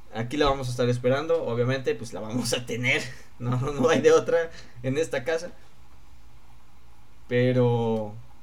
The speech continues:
pero sí esperamos, esperamos que Nintendo ya, ya dé ese salto,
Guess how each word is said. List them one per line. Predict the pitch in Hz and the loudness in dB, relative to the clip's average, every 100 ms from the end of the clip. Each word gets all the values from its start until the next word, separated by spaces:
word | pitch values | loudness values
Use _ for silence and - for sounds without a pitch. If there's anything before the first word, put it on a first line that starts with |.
| - - - | -14 -12 -2
pero | 143 | 2
sí | 220 | 6
esperamos, | 254 254 262 269 240 202 | 6 6 6 6 4 4
esperamos | 190 226 233 233 | 2 2 2 0
que | 214 | 0
Nintendo | 196 196 214 220 | 0 -2 -2 -4
ya, | 202 143 110 87 78 71 - - | -2 -2 -2 -4 -6 -8 -8 -6
ya | 202 | -2
dé | 233 | 0
ese | 226 202 | 0 -2
salto, | - - | -6 -10